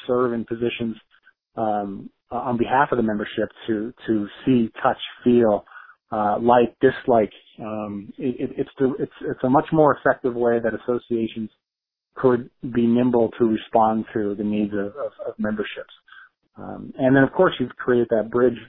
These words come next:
with that member that they felt like they were part of the decision-making process. So none of this is easy, but, uh, way too many associations go for the, "Well, we'll just send out a survey." And, and, and that's a good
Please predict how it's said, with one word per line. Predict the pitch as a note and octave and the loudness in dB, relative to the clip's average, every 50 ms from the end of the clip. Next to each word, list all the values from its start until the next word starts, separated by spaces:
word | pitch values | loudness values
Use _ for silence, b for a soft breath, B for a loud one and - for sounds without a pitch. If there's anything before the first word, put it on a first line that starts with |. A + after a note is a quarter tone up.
| _ _ | _ _
with | - B2+ A2+ A2+ A2 - _ _ _ | -6 -4 -2 -2 -2 -4 _ _ _
that | B2 A#2 A2+ A#2 | -2 -2 -2 -2
member | B2 A#2 B2+ C#3+ C3+ A2 G2+ G2+ - - _ _ _ _ _ _ _ _ _ | -2 -2 0 0 2 0 0 0 -2 -6 _ _ _ _ _ _ _ _ _
that | - A#2 A2 - _ _ | 0 0 0 0 _ _
they | A#2+ A#2 A#2 - - | 0 0 0 0 0
felt | B2+ A#2 A2 | 0 0 0
like | A#2+ A2+ - | -2 -6 -2
they | - G#2+ | -2 -2
were | G#2+ G#2+ | -2 -2
part | - - - A#2+ A2+ A#2 | -4 0 2 2 2 2
of | A2+ G#2 | -2 -6
the | G#2+ G#2+ | -6 -8
decision-making | - G2+ - - A#2 A2+ A2+ G#2 G2 F#2+ - G2+ G2+ F#2+ | -8 -8 -6 -6 -4 -4 -4 -6 -6 -8 -10 -12 -14 -10
process. | - G#2+ G#2 G2+ - - - F#2+ - - - | -8 -8 -8 -8 -10 -12 -14 -14 -14 0 2
So | B2 A#2 A#2 B B B B B B B B _ _ _ _ | 2 2 2 B B B B B B B B _ _ _ _
none | - D#3+ F#3 A#3 | 4 6 6 6
of | G3+ | 6
this | D3+ C#3+ - | 4 2 0
is | - G#2+ G#2+ | -2 -8 -4
easy, | A#2 C#3+ E3+ D3 A2 C#2+ D2 E2 - _ - - _ _ _ | -4 -4 -4 -4 -8 -12 -16 -16 -20 _ -20 -20 _ _ _
but, | - C3+ C3 B2 A#2 - _ _ _ _ _ - | 2 4 4 4 2 -2 _ _ _ _ _ -16
uh, | A2 G#2 G#2+ A2+ C3 _ | -14 -14 -14 -14 -14 _
way | F3 D3 B2 C3 D3 D#3+ D#3+ | -10 0 2 4 6 6 4
too | D3+ - C#3+ | 4 2 0
many | C3+ B2+ B2 A#2 | 0 2 0 -2
associations | A2 - B2+ A#2+ A2 - A#2 A2+ G#2+ - - A2 G#2+ - | -2 -2 -2 -2 0 0 0 0 0 -2 -6 -10 -6 -2
go | A#2 A2+ A2+ - | -2 -2 -2 -2
for | - A#2 | -4 -4
the, | G#2+ G#2+ G#2 G2+ | -2 -2 -2 0
"Well, | A2+ A#2+ A#2 | 2 0 2
we'll | A2+ A2+ A2 | 0 -2 -6
just | A2+ A2 - - | -6 -10 -8 -6
send | A#2 G#2+ G#2 | -6 -6 -6
out | F#2 | -8
a | - - - - | -12 -14 -6 -4
survey." | A2+ G#2+ G#2+ G2 E2+ - - - | -4 -2 -2 -4 -8 -14 -10 -6
And, | A#2 B2 B2 C3+ B2+ C3 C#3+ - | -6 -4 0 0 0 0 0 -2
and, | C#3+ C#3 - _ D3+ _ _ _ _ _ _ | -6 -6 -6 _ -20 _ _ _ _ _ _
and | - C#3 B2+ B2 A#2 A2 | -4 0 2 2 2 4
that's | A#2+ B2 B2+ - - | 4 2 4 2 -2
a | A2+ | -2
good | A#2 A#2 A2+ A#2+ A#2 A2+ A2+ | -2 0 2 2 2 2 0